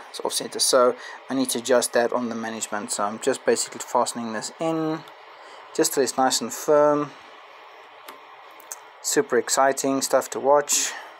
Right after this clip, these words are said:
And then basically now, how I did this whole turntable thing here, you know, you notice it stops there, but it can turn that way, right?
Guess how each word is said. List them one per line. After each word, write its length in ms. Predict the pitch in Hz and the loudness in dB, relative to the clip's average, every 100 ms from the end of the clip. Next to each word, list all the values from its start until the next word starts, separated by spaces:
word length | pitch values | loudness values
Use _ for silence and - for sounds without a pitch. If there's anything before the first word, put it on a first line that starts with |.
| - - - - - - - - - - - - - | -20 -12 -6 -6 -6 -20 -20 -20 -20 -20 -20 -20 -8
And 140 | 139 123 | -4 0
then 160 | 127 | 0
basically 600 | 120 123 123 123 - 117 | 4 4 4 -2 -2 -2
now, 240 | 117 117 - - | 2 2 2 -2
how 360 | - 165 233 | 2 6 6
I 60 | 285 | 6
did 220 | 190 170 | 4 4
this 160 | 156 - | 2 4
whole 200 | 135 139 | 4 4
turntable 600 | - 139 139 139 127 120 | 4 2 4 2 4 2
thing 280 | - 123 | 0 -4
here, 200 | 110 113 113 | -2 0 0
you 120 | 123 | -2
know, 240 | 151 156 | -2 -2
you 300 | 117 123 135 | -2 -2 0
notice 180 | 135 - | 0 0
it 40 | |
stops 260 | - 170 - | 2 2 2
there, 260 | 127 139 233 | 2 0 0
but 120 | - 120 | 0 0
it 100 | - | -2
can 120 | 123 | -6
turn 280 | - 120 107 | -4 -4 -2
that 180 | 110 | -4
way, 180 | 113 - - | -2 -8 -2
right? 320 | 113 117 - | -2 0 -4